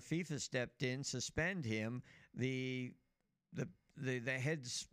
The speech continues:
whoever runs this thing, and of course he is the president of the federation, they've been trying to get rid of him. The team complained. Obviously the young lady complained.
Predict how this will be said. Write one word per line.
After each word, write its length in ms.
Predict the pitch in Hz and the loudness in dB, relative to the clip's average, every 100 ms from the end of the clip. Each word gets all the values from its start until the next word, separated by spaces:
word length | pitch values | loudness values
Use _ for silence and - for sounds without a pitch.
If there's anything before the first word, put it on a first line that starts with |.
| - | -4
whoever 280 | 127 151 151 | 0 2 2
runs 360 | 123 147 175 139 | 2 2 2 0
this 200 | 117 - | -2 0
thing, 360 | 120 120 120 113 | 0 0 0 0
and 140 | 110 | 0
of 80 | 107 | 0
course 220 | 131 113 | 0 2
he 180 | 123 127 | 0 0
is 160 | 160 | 0
the 100 | - | -2
president 640 | 90 120 135 120 95 104 98 - | -2 0 0 0 0 -2 -2 0
of 160 | 104 | 0
the 80 | 101 | 0
federation, 680 | - 123 117 156 175 123 110 - - - | 0 2 2 0 0 -2 -4 -6 -18 0
they've 180 | 120 185 | 2 4
been 100 | 196 | 2
trying 260 | - 151 131 | 2 2 2
to 80 | 127 | 0
get 160 | 120 | 0
rid 200 | 104 113 | 2 2
of 100 | 104 | 2
him. 200 | 117 139 - - | 0 -2 -6 -6
The 80 | 131 | -4
team 360 | - 151 175 190 | 0 0 0 0
complained. 580 | - 123 - 113 120 123 | -2 -2 0 0 2 2
Obviously 500 | 143 143 135 139 131 | 2 2 0 0 0
the 100 | 131 | 0
young 200 | 131 123 | 0 2
lady 300 | 139 170 143 | 2 2 0
complained. 720 | 120 101 - 107 98 113 | -4 -4 -4 -2 -2 -4